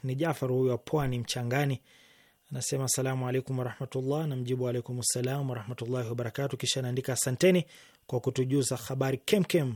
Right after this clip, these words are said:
Allah awalipe, na kwa upande mwingine Allah aondolee mtihani wa corona virus." Kisha katika ujumbe wake wa pili anasema, "Allah awalaze mahala pema wote waliofariki kutokana na ugonjwa huo,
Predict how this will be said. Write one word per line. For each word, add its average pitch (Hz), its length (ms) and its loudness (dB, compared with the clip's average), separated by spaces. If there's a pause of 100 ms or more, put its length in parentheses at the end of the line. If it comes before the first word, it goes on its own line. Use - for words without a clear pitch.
Allah 160 320 6 (340)
awalipe, 147 760 6 (920)
na 131 300 2
kwa 139 160 2
upande 151 360 2
mwingine 139 400 2
Allah 139 520 0
aondolee 135 520 4
mtihani 131 640 -2 (300)
wa 123 340 0
corona 127 680 0 (380)
virus." 117 600 2 (340)
Kisha 143 240 -2
katika 131 220 0
ujumbe 127 240 0
wake 135 160 0
wa 127 40 0
pili 135 200 0
anasema, 139 580 0
"Allah 180 360 8 (880)
awalaze 147 840 4
mahala 131 420 0
pema 143 360 0
wote 170 340 2
waliofariki 143 520 0
kutokana 135 400 -2
na 127 80 0
ugonjwa 123 340 2
huo, 143 340 4